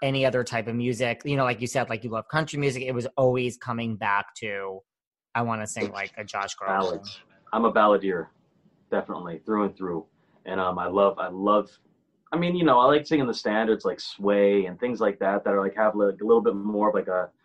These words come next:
Speaker 2: like, a dancey feel to it. But I'm definitely, I love singing the, the,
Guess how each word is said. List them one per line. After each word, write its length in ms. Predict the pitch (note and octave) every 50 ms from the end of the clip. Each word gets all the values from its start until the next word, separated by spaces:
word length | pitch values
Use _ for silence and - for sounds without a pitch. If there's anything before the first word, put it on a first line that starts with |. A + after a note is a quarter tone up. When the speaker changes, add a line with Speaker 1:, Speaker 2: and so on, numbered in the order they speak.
| _ _ _ _ -
Speaker 2:
like, 100 | - G2 G2
a 60 | -
dancey 420 | A#2+ G#2 G#2 G#2+ - - A#2 G#2+
feel 200 | - - B2 A2+ -
to 120 | B2 B2
it. 100 | A2 - -
But 220 | A2+ G2+ G2 - _ _ _ _ _ _ _ _ _ -
I'm 180 | B2 B2 A#2 G2
definitely, 560 | B2 B2 B2 - C3 A#2+ F#2+ A#2+ A#2 A2+ G#2+
I 100 | F#2+ G2+
love 300 | G2+ G2+ G2+ G#2 G#2 -
singing 420 | - - A#2 G#2 G2+ G2+ G2 F#2+ F#2+
the, 180 | F#2+ F#2+ - -
the, 360 | G2 F#2 F2+ F2+ F2 E2+ E2+